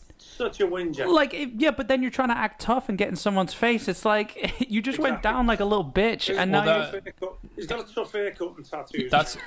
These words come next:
Speaker 3: that's
Speaker 1: <laughs>
Speaker 3: everyone in,
Speaker 1: Tough about him.
Speaker 3: that's everyone in, on the Atletico Madrid team.
Speaker 2: Yeah.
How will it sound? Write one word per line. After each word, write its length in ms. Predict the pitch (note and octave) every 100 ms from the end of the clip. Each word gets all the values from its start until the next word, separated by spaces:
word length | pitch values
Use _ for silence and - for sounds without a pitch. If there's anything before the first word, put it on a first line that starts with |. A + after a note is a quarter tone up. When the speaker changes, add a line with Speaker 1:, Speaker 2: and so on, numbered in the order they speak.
| -
Speaker 3:
that's 220 | D#3+ E3+
Speaker 1:
<laughs> 80 | E3
Speaker 3:
everyone 520 | E3 E3 D#3+ D#3 D3+
in, 140 | C#3+
Speaker 1:
Tough 180 | D#3+ C3
about 300 | - C3 A#2+
him. 80 | A2+ _ _ - -
Speaker 3:
that's 200 | D3 -
everyone 380 | D3 C#3+ C#3+
in, 100 | C3+ B2
on 260 | C#3 C3
the 80 | B2+
Atletico 520 | A#2+ B2 B2 B2+ B2
Madrid 320 | A#2+ B2 B2 A#2+
team. 260 | A#2 A2+ - - - -
Speaker 2:
Yeah. 300 | C3+ C3+